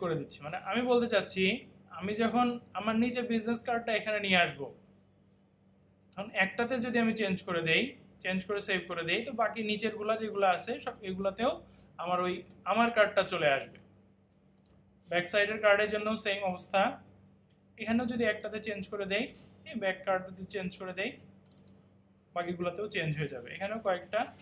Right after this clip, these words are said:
card আছে সাজানো, other cards, এখানেও চারটা card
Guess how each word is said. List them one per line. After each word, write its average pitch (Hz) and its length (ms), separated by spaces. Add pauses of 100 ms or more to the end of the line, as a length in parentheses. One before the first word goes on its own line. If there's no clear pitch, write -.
(1080)
card 165 300
আছে 147 220
সাজানো, - 300 (100)
other 147 280
cards, 120 260 (140)
এখানেও 226 300
চারটা 165 340
card 127 160